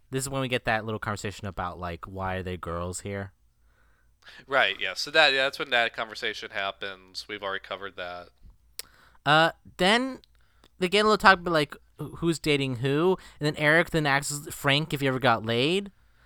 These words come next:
Speaker 1: which is, I found incredibly upsetting because he's now a seventy-nine-year-old man and your brother.
Speaker 2: It, it's like, if I say yes, it's kinda awkward, and if I say no, it's pathetic,
Speaker 1: <laughs> And
Speaker 2: so.
Speaker 1: also, I'm an old seventy-nine-year-old man,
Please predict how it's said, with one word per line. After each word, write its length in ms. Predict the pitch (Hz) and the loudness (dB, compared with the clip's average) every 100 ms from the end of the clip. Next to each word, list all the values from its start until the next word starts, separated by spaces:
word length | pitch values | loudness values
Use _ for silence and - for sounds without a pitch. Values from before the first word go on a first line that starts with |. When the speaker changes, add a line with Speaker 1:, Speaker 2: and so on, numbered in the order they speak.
| _ _ 135 | _ _ -6
Speaker 1:
which 220 | 135 - | -4 -4
is, 140 | - - | -6 4
I 140 | 156 147 | 6 8
found 280 | 160 156 | 8 6
incredibly 380 | 151 - 151 160 | 4 6 6 6
upsetting 460 | 156 - 151 180 202 | 0 2 2 2 0
because 340 | 170 - 143 | 2 4 4
he's 120 | - - | 4 4
now 180 | 135 | 4
a 40 | 127 | 4
seventy-nine-year-old 1040 | - 139 131 131 123 120 117 117 110 107 | 4 2 2 -2 0 2 2 2 2 2
man 400 | 110 127 180 185 - _ _ _ _ - - - - _ - - - - | 2 2 0 -2 -8 _ _ _ _ -6 -6 -10 -20 _ -18 -16 -20 -4
and 200 | 120 123 | 0 2
your 100 | 117 | 2
brother. 560 | 98 113 110 107 101 98 - _ _ _ _ - | 6 6 6 2 0 -4 -16 _ _ _ _ -16
Speaker 2:
It, 120 | - _ _ | -16 _ _
it's 300 | - _ - | -16 _ 0
like, 320 | 170 151 - - | 2 2 0 -8
if 160 | 139 | 0
I 80 | 156 | 0
say 520 | - 208 185 147 135 - | 2 2 2 -4 -16 -8
yes, 600 | 131 139 123 110 - 131 | 2 4 4 2 -4 -8
it's 180 | 120 - | -8 -10
kinda 340 | 127 120 113 | -8 -4 -4
awkward, 680 | 110 104 110 - 110 101 101 | -2 -2 -4 -8 -4 -4 -6
and 100 | 104 | -12
if 120 | 104 | -4
I 80 | 113 | -4
say 280 | - 156 131 | -2 -4 -4
no, 540 | 117 110 107 107 101 | -8 -2 0 0 -2
it's 160 | 98 - | -6 -8
pathetic, 760 | - - - 101 98 95 90 | -14 -10 -2 -2 0 -2 -2
Speaker 1:
<laughs> 260 | 143 - - | -2 -4 0
And 180 | 143 95 | 0 6
Speaker 2:
so. 40 | |
Speaker 1:
also, 380 | 143 160 - 165 | 8 8 6 4
I'm 140 | 151 | 4
an 80 | 143 | 4
old 200 | 135 135 | 0 0
seventy-nine-year-old 800 | - 135 131 127 117 117 107 95 | 0 0 2 -2 -2 -2 -4 -4
man, 340 | 110 110 104 | -4 -2 -4